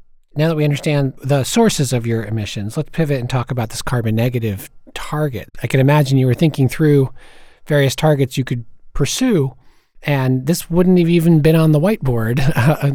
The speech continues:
thinking through the pros and cons. So where did it come from, and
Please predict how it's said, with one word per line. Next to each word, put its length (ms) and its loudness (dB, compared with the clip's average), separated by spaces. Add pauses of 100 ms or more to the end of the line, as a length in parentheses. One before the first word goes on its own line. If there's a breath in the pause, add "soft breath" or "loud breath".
(120)
thinking 300 2
through 160 2
the 80 2
pros 240 4
and 80 2
cons. 440 -2
So 140 -4
where 240 -2
did 80 -2
it 100 -2
come 200 0
from, 280 -2
and 280 -4